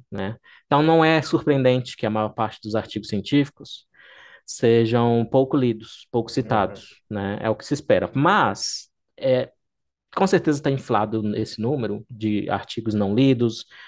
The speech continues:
Speaker 1: é, artigos de baixa qualidade, de baixo impacto, porque esse é um incentivo de carreira que os cientistas têm, quando eles são pagos pelo Estado, da, com a ineficiência que o Estado tem pra fazer as pesquisas,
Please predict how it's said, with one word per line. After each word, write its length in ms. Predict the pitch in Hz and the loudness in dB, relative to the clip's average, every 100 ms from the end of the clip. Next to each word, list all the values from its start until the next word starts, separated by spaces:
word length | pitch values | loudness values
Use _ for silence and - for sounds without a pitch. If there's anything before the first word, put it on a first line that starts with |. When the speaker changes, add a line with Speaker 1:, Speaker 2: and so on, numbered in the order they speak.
| - - | -16 -4
Speaker 1:
é, 80 | |
artigos 520 | 110 104 104 110 123 110 | -2 0 -2 -4 -6 -4
de 60 | |
baixa 200 | 104 101 | -2 -4
qualidade, 420 | - 107 107 117 110 | -4 -6 -2 -2 -2
de 40 | |
baixo 260 | 104 101 113 | -4 -4 -6
impacto, 460 | 117 107 117 _ _ _ _ - - _ _ - | -2 -2 -2 _ _ _ _ -20 -20 _ _ -2
porque 280 | 147 - | -2 4
esse 340 | 143 151 156 - | 6 6 6 6
é 40 | |
um 60 | 180 | 2
incentivo 1160 | 175 196 185 175 175 185 180 175 165 160 156 143 | 4 0 4 4 6 6 6 6 4 2 -2 -4
de 80 | |
carreira 340 | 143 160 143 151 | -4 -2 0 0
que 120 | 160 | -4
os 80 | 143 | -8
cientistas 420 | 165 156 143 170 | -10 -8 -8 -4
têm, 340 | 170 156 143 - - | -2 -2 -4 -10 -6
quando 240 | 123 117 | -2 0
eles 120 | 117 | -2
são 200 | - 120 | -2 -4
pagos 320 | 117 113 113 | 0 0 0
pelo 180 | - 131 | -2 -4
Estado, 560 | 135 - 123 117 143 165 - - | -2 2 2 2 0 -12 -18 -12
da, 320 | 123 107 120 139 131 - | -4 -2 -4 -10 -20 -6
com 100 | 113 | -4
a 20 | |
ineficiência 600 | 113 - - 117 110 - | -4 -6 -4 0 0 -4
que 80 | - | -6
o 40 | |
Estado 340 | 113 - 107 123 | -4 0 -2 -2
tem 340 | - 113 135 | -2 -2 -2
pra 120 | - 135 | -4 -4
fazer 220 | 139 131 | -2 -4
as 80 | 127 | -4
pesquisas, 640 | 143 - 139 110 107 - | -8 -2 0 0 -6 -18